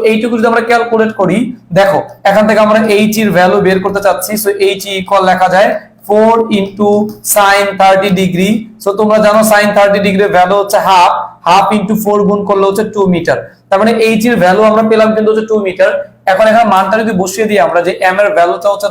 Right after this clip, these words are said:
দশ কেজি, জি এর ভ্যালুটা হচ্ছে নাইন পয়েন্ট এইট এবং এইচ এর ভ্যালুটা হচ্ছে দুই। So কেউ একজন আমাকে গুণ করে এটার আনসারটা বলো, কেউ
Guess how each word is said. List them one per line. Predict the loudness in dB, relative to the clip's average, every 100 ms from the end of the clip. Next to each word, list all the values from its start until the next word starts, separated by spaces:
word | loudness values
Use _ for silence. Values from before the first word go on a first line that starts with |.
| -2
দশ | -2 -4
কেজি, | -6 -4 -6 -8 _ _ -4
জি | 0
এর | 0 2
ভ্যালুটা | 2 2 0 -2
হচ্ছে | 0 0
নাইন | 0 -2 -2
পয়েন্ট | 0 0 -2
এইট | 0 0
এবং | -2 -4 -4
এইচ | -4 -6
এর | -2
ভ্যালুটা | -2 -2 -4
হচ্ছে | -6 -6
দুই। | -4 -4 -6 -14 -14
So | -4
কেউ | 0 2
একজন | 2 0 0
আমাকে | 0 0 -2
গুণ | -2 0
করে | 0
এটার | 2 2
আনসারটা | 0 -2 -2
বলো, | -4 -6 -16 _ _ _ _ _ _ _ _ _ _ _ _ _
কেউ | 0